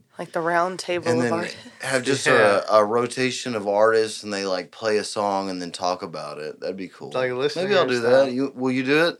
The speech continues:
Speaker 2: If you, will you be on it?
Speaker 3: Dude,
Speaker 1: Let's
Speaker 3: I'd
Speaker 1: do
Speaker 3: love to
Speaker 1: J T
Speaker 3: do it.
Speaker 1: versus J T.
Speaker 2: I'll do
Speaker 3: No,
Speaker 2: it.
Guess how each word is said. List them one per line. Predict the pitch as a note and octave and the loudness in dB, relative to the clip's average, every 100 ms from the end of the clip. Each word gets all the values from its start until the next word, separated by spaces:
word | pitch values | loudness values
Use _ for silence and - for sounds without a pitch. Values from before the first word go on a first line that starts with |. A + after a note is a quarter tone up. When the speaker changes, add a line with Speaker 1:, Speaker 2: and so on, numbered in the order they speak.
| _ _ | _ _
Speaker 2:
If | A2+ | -6
you, | B2 | -4
will | G#2 A#2+ B2 | -4 -2 -4
you | |
be | A#2 B2+ | 0 2
on | C#3 | 4
it? | D3+ | 4
Speaker 3:
Dude, | D3+ G2+ - - | 4 0 -10 -6
Speaker 1:
Let's | C3 - | -2 0
Speaker 3:
I'd | |
Speaker 1:
do | C#4 | 0
Speaker 3:
love | C4 | 2
to | A3+ | 2
Speaker 1:
J | |
T | A#3 B3 | 2 2
Speaker 3:
do | |
it. | A#3 | 2
Speaker 1:
versus | G#3+ G3+ F#3+ | 2 0 -6
J | G3 F#3 | -8 -8
T. | - F#3+ F3 _ _ _ _ _ | -10 -14 -18 _ _ _ _ _
Speaker 2:
I'll | - C3+ | 0 0
do | |
Speaker 3:
No, | |
Speaker 2:
it. | B2 | 2